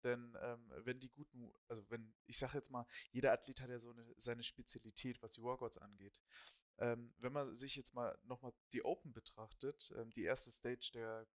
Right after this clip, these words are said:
ähm, CrossFit Games oder um zu den CrossFit Games zu, ähm, zu kommen, dann warst du, ähm, ja schon relativ fix mit, ähm, knapp unter dreizehn Minuten. Für viele andere Athleten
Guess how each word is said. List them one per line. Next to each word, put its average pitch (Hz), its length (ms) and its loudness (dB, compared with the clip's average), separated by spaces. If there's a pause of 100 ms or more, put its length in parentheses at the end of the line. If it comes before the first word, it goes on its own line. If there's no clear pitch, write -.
ähm, 110 400 -6
CrossFit - 420 0
Games 120 240 -4
oder - 180 -10
um 135 160 -14 (200)
zu - 100 -4
den 113 120 -10
CrossFit - 360 -4
Games 107 220 -4
zu, - 100 -8 (240)
ähm, 110 320 -2
zu - 140 -6
kommen, 120 360 -2 (680)
dann 117 240 2
warst 123 360 6
du, 185 320 -6 (440)
ähm, 139 440 2 (280)
ja 127 100 2
schon 170 300 2
relativ 175 480 2
fix - 320 -2
mit, 139 400 2
ähm, 127 320 0 (360)
knapp 170 300 2
unter 151 260 0
dreizehn 131 460 2
Minuten. 131 560 -14 (320)
Für 131 140 -2
viele 196 360 6
andere 131 380 2
Athleten 123 560 -6